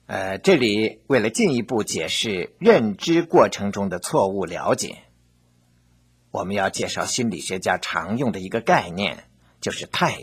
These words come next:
度。为什么要介绍态度这个概念呢？因为人在生活中所采取的任何一种态度，都显示某种了解，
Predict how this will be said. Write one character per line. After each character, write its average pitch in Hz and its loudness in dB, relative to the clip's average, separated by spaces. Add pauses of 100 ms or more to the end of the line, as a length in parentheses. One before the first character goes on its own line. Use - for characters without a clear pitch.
度。 - -16 (1700)
为 254 6
什 156 4
么 160 2
要 147 8
介 180 6
绍 123 2
态 208 2
度 98 -2
这 110 -6
个 85 -6
概 95 2
念 95 -2
呢？ - -6 (1300)
因 175 6
为 143 6
人 120 4
在 180 6
生 202 4
活 135 4
中 127 0
所 92 0
采 101 2
取 104 -6
的 98 -4
任 170 2
何 113 0
一 104 -2
种 87 -10
态 95 -2
度， 90 -10 (960)
都 151 6
显 87 -2
示 - -4
某 90 -4
种 90 -6
了 80 -2
解， - -8